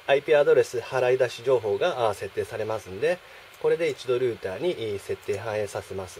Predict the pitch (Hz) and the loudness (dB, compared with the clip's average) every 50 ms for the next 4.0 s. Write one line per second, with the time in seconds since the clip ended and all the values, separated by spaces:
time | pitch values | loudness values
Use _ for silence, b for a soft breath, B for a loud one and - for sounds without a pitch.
0 | - - - 147 135 - 147 143 160 180 196 185 - - - - - - - - | -14 -8 -8 -6 -4 -4 -2 -2 0 -2 -2 -4 -6 -14 -18 -18 -16 -10 -2 0
1 | 131 117 120 117 - - - 127 131 156 175 185 185 - - - - - - - | 2 2 2 0 -2 -4 -4 -2 -2 -2 -2 -6 -10 -14 -20 -20 -20 -20 -20 -20
2 | - - - - B B B B B B B B - - - - - - - - | -20 -20 -20 -14 B B B B B B B B -20 -20 -20 -20 -20 -20 -20 -20
3 | - - - - - - 147 143 143 143 143 139 135 - - - 92 104 120 | -20 -20 -20 -16 -8 -2 2 4 4 4 4 4 2 0 -2 -8 -10 -10 -10